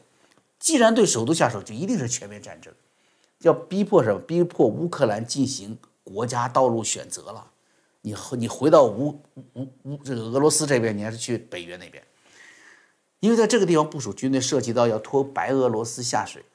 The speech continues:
所以还要考虑到是什么？引发北约最大的不满和军事对抗。所以一旦普京派军队过来到白俄罗斯这边的，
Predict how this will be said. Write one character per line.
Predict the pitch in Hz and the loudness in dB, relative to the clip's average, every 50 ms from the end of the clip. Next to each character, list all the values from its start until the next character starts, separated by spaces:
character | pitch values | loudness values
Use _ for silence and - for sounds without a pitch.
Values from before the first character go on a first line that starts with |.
| _ _ _ | _ _ _
所 | - - 156 | -10 -6 -6
以 | - | -2
还 | - - 208 | 0 4 4
要 | 180 180 | 4 4
考 | 175 - - 82 | 2 0 -8 -8
虑 | 87 98 107 | -8 -8 -8
到 | 113 107 - | -8 -10 -10
是 | - - 107 | -12 -14 -18
什 | - 110 | -18 -20
么？ | 107 - - _ _ _ _ _ _ _ _ _ _ _ | -20 -20 -20 _ _ _ _ _ _ _ _ _ _ _
引 | - 131 127 127 117 104 | -2 0 2 2 2 0
发 | - - 151 143 143 | 0 0 2 2 2
北 | 143 - - 110 95 95 | 2 -2 -8 -10 -10 -8
约 | 104 120 127 | -6 -6 -4
最 | 120 - - - - | -2 -2 0 0 0
大 | - - 127 120 | 2 0 0 0
的 | 120 | 0
不 | 113 - - 139 | -2 -4 -6 -6
满 | 127 - 71 - | -6 -6 -8 -10
和 | - 98 | -12 -16
军 | - - 131 131 | -12 -10 -10 -10
事 | 123 123 | -8 -10
对 | 131 127 | -12 -14
抗。 | 120 - - - - _ _ _ _ _ _ - - - - - - - - - | -14 -14 -18 -20 -20 _ _ _ _ _ _ -20 -20 -20 -20 -20 -20 -20 -20 -16
所 | - - - 165 190 | -8 0 2 4 4
以 | 175 165 | 4 2
一 | 185 | 2
旦 | 196 190 151 127 | 2 4 2 2
普 | - - 101 95 | 0 -4 -10 -10
京 | - 110 120 127 | -8 -6 -6 -6
派 | 123 - - 123 113 | -4 -2 -2 -2 -2
军 | - - 127 127 117 | -2 -2 -2 -2 0
队 | 120 113 101 95 | -2 -2 -4 -4
过 | - - 117 101 82 | -6 -6 -4 -4 -4
来 | 78 82 90 | -4 -6 -8
到 | - 107 101 | -8 -10 -10
白 | - 98 101 | -8 -8 -8
俄 | 110 110 110 | -6 -6 -6
罗 | 101 98 - | -8 -8 -8
斯 | - - 113 | -10 -12 -12
这 | 113 107 | -12 -12
边 | 101 - - - - | -12 -14 -16 -20 -20
的， | - - | -20 -20